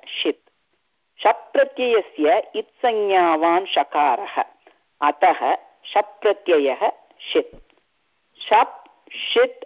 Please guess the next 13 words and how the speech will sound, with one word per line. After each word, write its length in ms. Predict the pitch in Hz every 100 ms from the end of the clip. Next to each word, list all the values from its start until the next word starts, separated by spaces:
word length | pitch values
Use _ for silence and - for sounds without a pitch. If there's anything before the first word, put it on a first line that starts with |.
| _
अतः 720 | 143 156 185 175 143 143 165 - - _ _ _ -
तिङ्क्षित् 680 | 240 262 262 - - 226 -
सर्वधातु-, 1120 | - - 170 185 208 170 170 170 170 151 -
सार्वधातुकम् 1200 | 175 170 196 208 214 165 151 135 143 - 160 143 - _ _ _
इत्यनेन 800 | 202 226 - 190 147 135 120 165 - -
शप् 380 | - - - -
प्रत्ययः 920 | 226 214 - 185 139 120 131 131 143 - _ _ _ -
सार्वधातुकसंज्ञकः। 2000 | 151 160 190 202 214 160 160 156 156 160 - - - - 151 147 135 - 117 156 - - _ - _ _ -
एतस्मात् 840 | 160 208 - 233 - 226 240 -
कारणात् 880 | - 175 170 180 175 143 120 - 156 - - _ _ 147
नूतनसूत्रस्य 1400 | 170 214 233 - 240 247 - 208 208 202 190 - 175 208
कार्यं 760 | - 139 143 147 139 151 170
भवति। 720 | - - - - 277 277 -